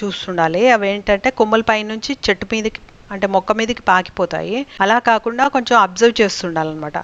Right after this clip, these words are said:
నీటి పైన తేలిపోతే ఓకే, but otherwise కొమ్మల పైన ఉండిపోయి చెట్టు మీదకి ఎక్కిపోతాయి. అలా కాకుండా అక్కడ వరకే ఆపేసేయాలి, లేదా ఏదైనా స్టిక్కర్ లాంటిది పెట్టేయాలి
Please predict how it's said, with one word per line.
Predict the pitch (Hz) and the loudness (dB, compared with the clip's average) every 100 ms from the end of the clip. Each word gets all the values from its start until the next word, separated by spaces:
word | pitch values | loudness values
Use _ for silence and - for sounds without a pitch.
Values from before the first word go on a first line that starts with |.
| - - - 214 | -10 -20 -6 2
నీటి | 247 247 | 2 4
పైన | 269 254 | 2 2
తేలిపోతే | 254 220 214 208 226 233 | 0 0 -2 -2 0 4
ఓకే, | 262 208 185 180 180 247 240 | 4 4 2 0 0 -2 0
but | 202 196 | 0 2
otherwise | 190 208 226 254 262 | 0 2 2 2 0
కొమ్మల | 220 214 220 | 0 2 2
పైన | 240 233 | 2 0
ఉండిపోయి | 226 208 190 226 247 294 - | -2 -2 -2 0 0 0 0
చెట్టు | 208 214 | 0 0
మీదకి | 220 220 180 | 0 0 -2
ఎక్కిపోతాయి. | - - 185 156 151 175 277 302 | -4 -6 -4 -4 -4 -4 -4 -2
అలా | 196 226 | 2 2
కాకుండా | 240 226 214 233 262 | 2 2 0 -2 -2
అక్కడ | - - 202 | -2 -2 2
వరకే | 196 202 277 | 2 4 4
ఆపేసేయాలి, | 240 180 - 196 190 147 143 185 262 - - - | 4 2 -2 -4 -2 -4 -4 -8 -8 -12 -20 -4
లేదా | 226 247 294 339 | 2 4 6 6
ఏదైనా | 285 226 226 | 6 4 2
స్టిక్కర్ | 247 - 240 - 254 | 0 -2 0 2 4
లాంటిది | 254 247 226 | 4 2 0
పెట్టేయాలి | 196 196 180 170 170 | 0 4 4 2 -2